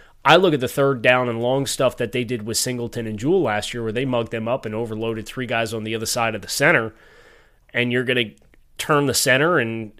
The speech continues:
and you're gonna ask a back to pick up one of those players. Well, now, if that player that actually comes is Drew Sanders through the A-gap away from the center turn,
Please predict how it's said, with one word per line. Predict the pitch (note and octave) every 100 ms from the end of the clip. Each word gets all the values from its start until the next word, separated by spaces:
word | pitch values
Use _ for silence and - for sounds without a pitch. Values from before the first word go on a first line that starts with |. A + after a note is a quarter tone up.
| -
and | A2+ A#2
you're | A#2+
gonna | B2+
ask | B2 C3 -
a | B2+
back | G2 A2+ C3+ -
to |
pick | - C3+ C#3
up | B2+
one | D3+ C3+
of |
those | B2+ B2+
players. | - A#2+ D3 E3
Well, | A#2+ A#2+
now, | C3 C3+ C3+
if | C3+ A2+
that | C3 C3+
player | C#3+ D3 C#3+
that | B2 B2+
actually | C#3+ - A#2+
comes | A2 D3+ E3+ B2
is | A2+
Drew | D3
Sanders | C#3+ D#3 E3+ C#3 -
through | B2+ A#2
the | A#2
A-gap | B2 C#3 D3+ -
away | A2+ B2
from | B2+ A2+
the | G#2
center | D3 E3+ E3
turn, | - A2 A2